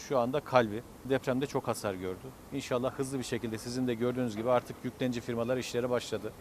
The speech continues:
Bu saatten sonra etap etap hızlı hızlı ta yukarıya kadar, İnönü Caddesi'ne kadar devam edecek bir sürecimiz var. Bir taraftan müelliflerimiz hızlı şekilde proje üretiyorlar. Hızlı bir şekilde inşallah burayı harekete, hayata geçireceğiz. Ama asıl önemlisi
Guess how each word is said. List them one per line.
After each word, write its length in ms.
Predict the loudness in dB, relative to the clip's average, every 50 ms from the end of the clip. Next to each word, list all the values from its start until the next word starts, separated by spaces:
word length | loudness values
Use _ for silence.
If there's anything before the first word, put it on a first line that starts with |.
| -16 -12 -4 2
Bu 100 | 6 10
saatten 360 | 12 12 12 12 8 6 6
sonra 220 | 6 4 2 2
etap 300 | 2 2 4 4 4 4
etap 220 | 8 12 12 12 12
hızlı 300 | 12 10 6 6 4 4
hızlı 180 | 4 2 -2
ta 180 | 2 6 6 6
yukarıya 460 | 8 8 6 6 6 6 4 4 4
kadar, 260 | 4 2 2 2 0 0 -4 -12 -16 -10 -4 0
İnönü 280 | 2 2 4 2 4
Caddesi'ne 500 | 4 4 2 2 2 -2 -2 -2 -2 -2
kadar 320 | -2 0 0 0 0 2 2
devam 280 | 4 6 6 4 4
edecek 320 | 2 0 -2 -4 -6 -6 -8
bir 40 | -6
sürecimiz 500 | -2 -2 -2 0 0 -2 -4 -4 -4 -6
var. 160 | -6 -6 -8 -12 -16 -16 -16 -16 -16 -16 -16 -14 -10 -8
Bir 60 | -2 2
taraftan 440 | 6 8 8 8 8 6 4 6
müelliflerimiz 720 | 6 6 6 6 4 4 0 0 2 2 2 2 0 0 -2
hızlı 180 | -2 -2 -2
şekilde 360 | -2 -2 -2 -2 0 0 0 0
proje 320 | 0 -2 -2 0 2 2
üretiyorlar. 520 | 2 2 2 0 0 -2 -2 -2 -2 -4 -6 -6 -6
Hızlı 240 | -4 -4 -2 -2 -4
bir 60 | -2
şekilde 380 | -2 -4 -4 -4 -2 -2 0 -2
inşallah 300 | 0 0 0 0 0 -2 0
burayı 220 | 0 2 2 2
harekete, 600 | 2 4 2 2 2 0 -2 -4 -2 -2 -2 -2 -2 0
hayata 320 | 2 4 4 4 2 2
geçireceğiz. 520 | 0 -2 -2 -2 -4 -6 -6 -6 -8 -8 -10 -14 -16 -16 -16 -16 -16 -14 -4 -2
Ama 200 | 0 2 4 4
asıl 240 | 2 2 2 2 2
önemlisi 540 | 4 4 4 2 0 -2 -2 -2 -4 -4